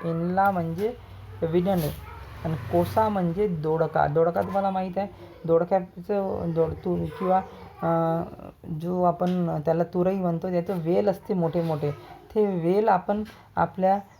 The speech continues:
अ, म्हणजे कवेलूवर वगैरे घरावर टाकतो आणि ते वेल वाढत जाते. आणि त्यातला एक असा म्हणजे दोडक्याचे जेव्हा ते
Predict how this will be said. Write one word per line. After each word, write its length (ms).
अ, 40
म्हणजे 360
कवेलूवर 640
वगैरे 300
घरावर 520
टाकतो 300
आणि 220
ते 80
वेल 240
वाढत 360
जाते. 400
आणि 160
त्यातला 360
एक 260
असा 220
म्हणजे 200
दोडक्याचे 640
जेव्हा 320
ते 280